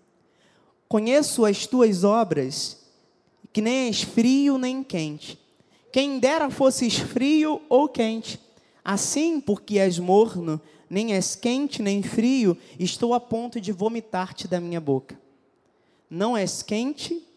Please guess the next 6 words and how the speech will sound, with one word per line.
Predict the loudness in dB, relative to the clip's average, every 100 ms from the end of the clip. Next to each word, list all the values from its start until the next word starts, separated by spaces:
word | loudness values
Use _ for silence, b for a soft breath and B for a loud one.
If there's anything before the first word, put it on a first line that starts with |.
| _
nem | -8 -8
frio. | -8 -10 -10 -14 _ _ _ _ _
Algumas | -6 -2 -2 -2
cidades | -4 -2 0 0 0
eram | 0 0
conhecidas | 0 -4 -4 -4 -4 0 -2 -2